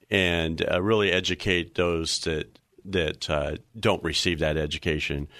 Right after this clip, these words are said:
Uh, so I, I lasted in, uh, in that financial, um, uh,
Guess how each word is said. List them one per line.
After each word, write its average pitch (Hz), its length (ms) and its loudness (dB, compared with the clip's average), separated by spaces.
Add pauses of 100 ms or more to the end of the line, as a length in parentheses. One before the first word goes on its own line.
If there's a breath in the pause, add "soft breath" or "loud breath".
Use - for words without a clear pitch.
(440 loud breath)
Uh, 98 240 4
so 113 400 4
I, 104 240 2 (280)
I 104 120 0
lasted 123 500 4
in, 104 240 4
uh, 92 320 2
in 95 280 -2
that 92 200 2
financial, 90 840 2
um, 82 300 0 (460)
uh, 76 280 0